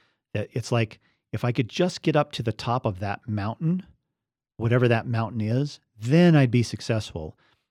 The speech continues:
The problem is there's a lot of people that have gotten to the tops of those mountains and they get up there and they're like, "Oh, oh, well, this isn't at all what I thought it would. I,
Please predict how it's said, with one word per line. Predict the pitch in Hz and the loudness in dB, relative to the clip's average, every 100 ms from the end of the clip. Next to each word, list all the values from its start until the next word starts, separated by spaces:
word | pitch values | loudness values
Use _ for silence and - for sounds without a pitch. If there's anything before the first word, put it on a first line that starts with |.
| _ | _
The | 113 | -6
problem | - 180 226 165 | 2 2 4 2
is | 120 110 | 2 2
there's | 120 110 | 0 0
a | 101 | -2
lot | 113 160 | 0 0
of | 151 | -2
people | - 143 151 117 | -2 0 0 -2
that | 110 | -2
have | 107 92 | -4 -4
gotten | 113 117 160 | -4 -2 -2
to | |
the | 151 175 | -2 -2
tops | 151 160 - | -2 -4 -4
of | 165 | -2
those | 170 151 | 0 0
mountains | 156 175 196 - - _ _ _ - | -2 -2 -4 -4 -10 _ _ _ -4
and | 131 | 0
they | 127 | 2
get | 113 123 | 4 4
up | 156 - | 4 4
there | 127 | 2
and | 110 | 4
they're | 110 107 | 2 2
like, | 104 101 - _ _ | 0 -2 -10 _ _
"Oh, | 120 165 82 71 _ _ _ _ _ _ _ _ _ - | -2 -2 -2 -8 _ _ _ _ _ _ _ _ _ -2
oh, | 127 156 98 | 0 0 0
well, | 117 110 104 | 0 0 0
this | 135 131 | -2 -2
isn't | 160 120 107 | 0 0 0
at | 104 | 2
all | 127 180 | 2 2
what | 110 | 0
I | 98 | -2
thought | - 95 92 | -4 -6 -6
it | |
would. | 127 | -8
I, | 120 | -6